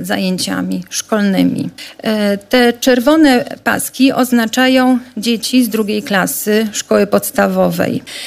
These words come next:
Natomiast zielone paski oznaczają młodzież licealną i młodzież z technikum z drugich klas. I zobaczcie państwo, jak to się zmienia. Młodsze dzieci korzystają mniej w ciągu dnia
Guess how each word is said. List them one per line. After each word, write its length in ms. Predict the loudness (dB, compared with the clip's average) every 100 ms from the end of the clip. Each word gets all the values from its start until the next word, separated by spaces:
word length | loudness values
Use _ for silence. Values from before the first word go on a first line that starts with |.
| -2
Natomiast 480 | 2 6 6 4 -2
zielone 580 | 0 2 4 4 2
paski 800 | 0 -2 -4 -8 -12 -6 2 2 2 -8 -8
oznaczają 960 | -2 0 0 0 0 2 2 2 0 -4 -12 -20 -16
młodzież 880 | -2 2 4 2 2 2 2 -2 -6 -10 -4
licealną 800 | -4 -2 -2 0 0 4 4
i 100 | 4
młodzież 680 | 0 0 0 0 -2 -2 -6 -6
z 120 | -8
technikum 800 | -6 -6 -6 -10 -2 4 4 4
z 60 |
drugich 340 | 0 -4 -6 -6
klas. 420 | -2 0 0 -6 -14 -8
I 60 |
zobaczcie 460 | -2 0 0 -2 -4
państwo, 520 | 0 0 -2 -4 -2
jak 220 | -2 -4
to 100 | -6
się 180 | -4 -6
zmienia. 500 | -2 -2 0 -2 0
Młodsze 500 | 2 2 2 2 0
dzieci 580 | 2 -2 -2 2 2 2 -4 -20 -20 _
korzystają 920 | -2 0 -2 0 0 2 2 4 2 2 -8 _
mniej 600 | 2 4 4 2 0 -2 -2 -18 -18
w 80 |
ciągu 640 | -4 0 0 0 0 0 -2
dnia 520 | -4 -2 0 2 0